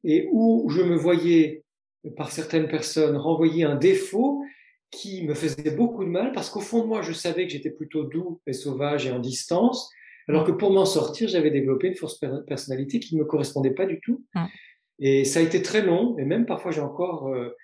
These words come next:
Speaker 1: quand je me sens pas très, pas, pas très à l'aise en public, ces, ces réflexes conditionnés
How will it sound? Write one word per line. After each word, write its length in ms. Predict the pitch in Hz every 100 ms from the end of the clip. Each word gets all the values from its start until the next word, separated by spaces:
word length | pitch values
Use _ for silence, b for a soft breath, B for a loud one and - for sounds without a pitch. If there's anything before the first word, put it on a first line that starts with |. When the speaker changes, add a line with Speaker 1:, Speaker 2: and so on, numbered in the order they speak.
| b -
Speaker 1:
quand 140 | 143
je 120 | 135
me 100 | 139
sens 260 | 139 - 135
pas 100 | 151
très, 180 | - 131 147 165
pas, 240 | 147 139 -
pas 80 | 147
très 240 | 139 147 135
à 80 |
l'aise 220 | 127 127 127
en 60 |
public, 520 | - 127 131 240 - B B B B
ces, 600 | - - 139 131 127 127
ces 160 | - 139
réflexes 560 | 165 175 - 175 -
conditionnés 880 | - 151 143 139 135 131 143 220